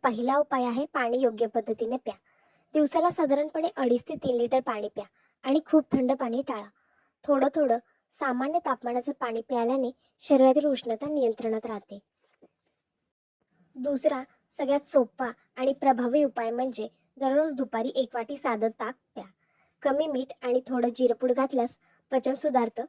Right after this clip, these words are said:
आणि शरीर थंड राहतं. तिसरा उपाय आहे नारळ पाणी घ्या,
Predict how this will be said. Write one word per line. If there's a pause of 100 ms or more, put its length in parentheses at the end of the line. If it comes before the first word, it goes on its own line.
(260)
आणि
शरीर (100)
थंड
राहतं. (2000)
तिसरा
उपाय
आहे
नारळ
पाणी
घ्या,